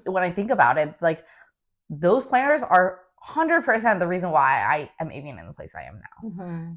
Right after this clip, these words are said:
Speaker 1: And I, like, started them not even, like, literally just writing to-do lists and drawing weird stick figures in the margins.
Speaker 2: Yeah.
Speaker 1: And, like, that was it. And, like, it just, I didn't even expect, and I think that's,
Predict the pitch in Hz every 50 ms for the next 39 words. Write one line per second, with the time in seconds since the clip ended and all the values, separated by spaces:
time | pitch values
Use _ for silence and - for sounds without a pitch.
0 | - - 185 170 - - - - 180 185 190 196 196 196 196 190 196 196 185 185
1 | 170 165 160 - - - _ - 185 - - - 185 175 185 190 190 185 180 175
2 | 185 190 185 - - 170 170 165 156 143 143 151 156 156 160 156 156 147 147 147
3 | 151 147 151 - _ _ _ 160 147 139 - - _ _ _ _ 170 165 170 190
4 | 214 220 233 233 226 185 196 170 165 156 156 156 160 - - 139 - 147 147 147
5 | 143 147 143 143 143 - _ - 143 143 127 120 - - _ - - 147 135 143
6 | 143 139 131 131 139 139 143 151 151 147 - _ - 131 - _ - 139 127 135
7 | 143 147 147 - 131 135 127 - 101 101 104 110 107 120 - _ - 101 117 -
8 | _ - - 180 156 151 165 165 160 147 - 135 - 110 143 151 143 143 131 82
9 | - - _ _ _ _ - 165 170 170 170 165 - - _ _ _ _ _ -
10 | 190 185 185 185 - 240 226 - - _ - 175 185 214 240 269 277 254 226 202
11 | 170 - - - - - - 139 131 - - 202 220 220 285 294 320 - - 240
12 | 254 247